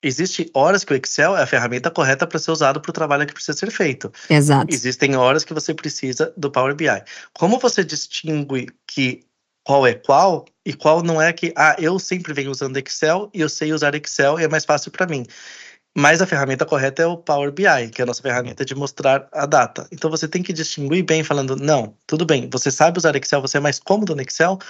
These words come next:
Speaker 1: mas a ferramenta correta é o Power B I." Então, nós temos que fazer a transformação digital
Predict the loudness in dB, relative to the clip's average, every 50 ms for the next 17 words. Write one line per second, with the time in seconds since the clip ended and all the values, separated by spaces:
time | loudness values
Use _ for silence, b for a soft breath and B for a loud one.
0 | B B B B -4 -2 -2 0 2 2 2 4 4 2 2 0 0 0 0 2
1 | 2 2 2 0 0 -4 -6 -6 _ _ -2 0 0 2 2 0 0 0 2 2
2 | 2 2 2 -2 -8 -10 -8 -6 -8 -8 -6 -4 0 0 2 2 2 0 0 -2
3 | -4 -2 -2 -4 -2 0 0 0 0 0 -2 0 0 0 0 0 -2 -4 -4 -6
4 | 0 2 4 4 4 4 2